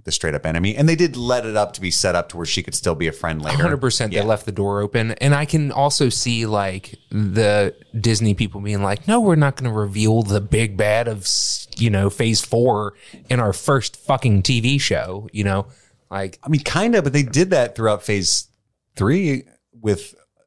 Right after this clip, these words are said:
Speaker 1: like, you'd have these stingers with Thanos sitting on the chair and every-, everybody like, "Oh shit." And, you know, that didn't come to fruition for five years.
Speaker 2: Well, that was also before they had the money where it was like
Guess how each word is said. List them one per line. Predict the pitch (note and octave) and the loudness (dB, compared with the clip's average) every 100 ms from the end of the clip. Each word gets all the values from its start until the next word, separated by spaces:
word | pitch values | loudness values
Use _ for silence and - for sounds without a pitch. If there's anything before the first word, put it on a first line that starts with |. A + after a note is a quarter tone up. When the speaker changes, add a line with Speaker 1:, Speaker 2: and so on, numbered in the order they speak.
| _ | _
Speaker 1:
like, | F#2+ F2 _ _ _ | -12 -12 _ _ _
you'd | A#2 A2 | -6 0
have | G2+ G#2 F#2 | 0 0 -4
these | G2+ F2+ | -4 -2
stingers | - A2 A2+ G2 G2 G2 | 0 0 2 2 0 0
with | F#2 | 0
Thanos | - - A2+ G2 F2 F#2 - - _ - | -2 -2 0 0 0 -2 -4 -6 _ -12
sitting | - F#2 | -8 -6
on | F#2 | -4
the | F2 | -4
chair | - F2+ D#2+ E2 F2 F2 | -4 -2 -2 0 -2 -4
and | E2 | -4
every-, | F2+ F#2 - - _ | -6 -8 -18 -20 _
everybody | G2 F#2+ F#2 | -4 0 0
like, | G#2 | -2
"Oh | C3 D3+ D#3+ | -2 0 0
shit." | D3 E3 F3 F3 C#3 | 0 -2 -2 -2 -2
And, | A#2 | -4
you | G2+ | -4
know, | F#2 | 0
that | G#2+ | 0
didn't | A2 G#2 | -2 -6
come | F#2 G#2 | -4 -4
to | F2+ | -4
fruition | F#2 F#2+ F#2+ F#2 | -2 0 0 -2
for | F2 F2 D#2+ | -2 -4 -4
five | - G2 F2+ F2 | -6 -2 -2 -2
years. | F2 G#2 D2+ - | -2 -2 -2 -2
Speaker 2:
Well, | F#3 | 0
that | F3+ | 2
was | E3+ | 2
also | D3 C3 | 2 2
before | A#2+ A2 - A2+ A#2 | 0 -2 0 2 2
they | G#2+ | 0
had | G2+ G2+ | 0 -2
the | G2+ | 2
money | G2 G2 G2+ | 2 4 2
where | G2 F#2+ | 0 -2
it | |
was | F#2+ F#2+ | -4 -2
like | G2 G2 | -4 -4